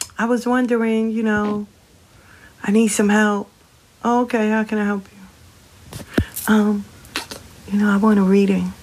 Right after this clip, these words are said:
"Oh, okay. This is the prices." "Oh, oh, oh.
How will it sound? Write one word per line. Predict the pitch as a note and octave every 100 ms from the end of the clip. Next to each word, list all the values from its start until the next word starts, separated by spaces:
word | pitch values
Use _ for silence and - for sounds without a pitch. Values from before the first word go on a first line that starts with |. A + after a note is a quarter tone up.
| - -
"Oh, | A3+ A#3+
okay. | B3 B3 A#3 A#3+ - - - - - -
This | G3+
is | G#3+ G3+
the | G3
prices." | - G#3 F#3+ - F#3+ - - - -
"Oh, | C#4+ F4 F#4 A3+ -
oh, | B3 C#4 C4+ G3 - _ _
oh. | F#3+ G3+ F#3 F3